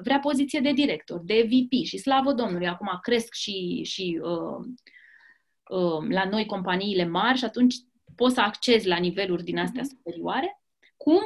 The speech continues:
Speaker 1: faci brand în interiorul companiei tale? În principiu, trebuie să devii, n-am cum să zic în română, the person to go to.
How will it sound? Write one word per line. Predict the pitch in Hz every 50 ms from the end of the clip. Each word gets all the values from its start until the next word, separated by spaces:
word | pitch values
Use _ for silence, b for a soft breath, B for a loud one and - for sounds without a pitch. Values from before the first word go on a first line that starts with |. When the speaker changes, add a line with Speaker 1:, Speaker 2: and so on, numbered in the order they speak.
| 392 -
Speaker 1:
faci | - 240 254 262 254 185
brand | 175 190 190 247 277 294 285 -
în | 247 262 302 320 277
interiorul | 240 262 254 247 247 233 240 240 240 240
companiei | 233 - 220 214 208 208 202 202 196 185 180 180
tale? | 180 - - - - _ _ _ _ _ _ _ B B B B B B B B
În | 254 294 349
principiu, | 359 359 311 285 269 - 208 175 175 - - 247 277
trebuie | - 302 269 262 277 277 277
să | 285 247
devii, | 220 233 233 226 277 302 320 339 320 320 - _ _ - 247 247 - -
n-am | - 233 262 294 311 320
cum | - 285 254
să | 247 247
zic | 226 208 214 -
în | 196
română, | 185 180 180 180 175 175 165 175 - - _ _ _ _ _ _ -
the | 202 247
person | 240 - 277 302 302 285 - 269 262 254
to | 247 247
go | 220 208 226 220 220
to. | 220 - -